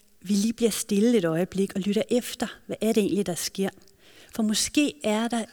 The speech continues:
rent faktisk lige nu en mulighed for at lære af Gud.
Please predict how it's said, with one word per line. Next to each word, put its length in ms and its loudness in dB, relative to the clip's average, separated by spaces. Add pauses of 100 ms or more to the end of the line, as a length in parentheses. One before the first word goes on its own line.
(120)
rent 200 -2
faktisk 640 -6
lige 300 2
nu 320 2
en 260 0
mulighed 420 0
for 380 -4 (320)
at 100 0
lære 460 2 (140)
af 120 -6
Gud. 280 -2